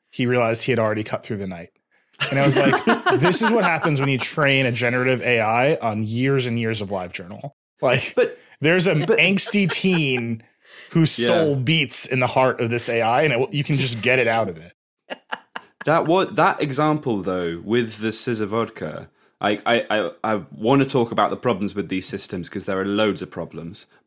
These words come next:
Speaker 2: But that example, I was super impressed because it knew exactly, this is a fictional in-joke that's been on the Vergecast as a running joke. How,
Speaker 1: Yeah.
Speaker 2: like, I was actually confused where it got that information from, because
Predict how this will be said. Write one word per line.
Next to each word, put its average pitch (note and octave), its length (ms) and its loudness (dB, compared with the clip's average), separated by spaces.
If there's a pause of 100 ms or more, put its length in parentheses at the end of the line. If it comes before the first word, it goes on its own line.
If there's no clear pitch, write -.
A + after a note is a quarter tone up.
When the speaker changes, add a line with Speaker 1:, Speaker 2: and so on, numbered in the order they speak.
Speaker 2:
But C3+ 180 0
that E3 180 4
example, C#3 600 0
I A2 180 2
was B2+ 240 2
super C#3+ 420 -2
impressed A2+ 460 -2
because B2 260 0
it D3+ 140 0
knew D3+ 400 4
exactly, A#2+ 840 -2 (220)
this C3 200 0
is C#3+ 100 0
a D3 40 0
fictional C#3+ 600 0
in-joke A#2 800 0 (140)
that's - 160 -4
been B2+ 180 0
on B2+ 80 4
the B2 80 2
Vergecast A#2+ 680 0
as A#2 80 -2
a A2 80 -2
running B2 300 2
joke. C3+ 180 0 (140)
How, D4+ 300 -2
Speaker 1:
Yeah. - 120 2
Speaker 2:
like, G3 240 2
I G3 140 4
was G#3+ 200 2
actually F3 300 2
confused D#3+ 500 -2
where C#3+ 220 4
it - 60 2
got C#3 180 0
that C#3 140 4
information B2+ 560 0
from, C3 400 0
because A#2+ 420 -2